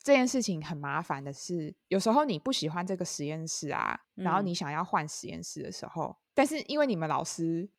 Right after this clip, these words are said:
Speaker 1: 你的老板，他可能跟他的同才，也就是其他老师，都会讲过你的坏话了，所以这个时候你要换实验室的时候，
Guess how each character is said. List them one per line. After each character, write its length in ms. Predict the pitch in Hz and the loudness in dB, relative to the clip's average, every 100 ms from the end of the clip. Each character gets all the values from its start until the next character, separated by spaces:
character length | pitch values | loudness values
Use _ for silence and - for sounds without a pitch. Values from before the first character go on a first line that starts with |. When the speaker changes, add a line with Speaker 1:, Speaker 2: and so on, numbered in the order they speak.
| - | -4
Speaker 1:
你 100 | 165 | 0
的 100 | 160 | 2
老 180 | 151 156 | 4 4
板， 300 | - - - _ | 4 2 -4 _
他 140 | - | -4
可 100 | 214 | -2
能 160 | 196 151 | -2 -2
跟 240 | 190 190 202 _ | 0 0 -4 _
他 160 | - 196 | 0 2
的 80 | 170 | 2
同 240 | - 165 | -2 -2
才， 260 | 156 - - | 2 2 2
也 100 | 151 | 2
就 100 | 170 | 0
是 140 | 196 | 0
其 160 | 180 151 | -2 0
他 180 | - 160 | 0 0
老 160 | - | 0
师， 400 | 175 - 139 143 - _ | -6 -8 -8 -8 -10 _
都 80 | - | 4
会 100 | 180 | 4
讲 160 | 190 - | 4 0
过 160 | 160 156 | 0 -2
你 40 | |
的 80 | 147 | -4
坏 180 | 151 156 | -4 -4
话 260 | - 156 - | -2 -2 -2
了， 100 | - - - | -6 -12 2
所 120 | 302 | 6
以 40 | |
这 100 | 320 | 8
个 80 | 269 | 8
时 80 | 226 | 8
候 100 | 247 | 4
你 80 | 196 | 4
要 120 | 165 | 4
换 200 | - 196 | 4 2
实 140 | - | 2
验 100 | 151 | -2
室 160 | 170 185 | -2 0
的 80 | 143 | 0
时 140 | - | -2
候， 340 | 139 147 135 | -2 0 -2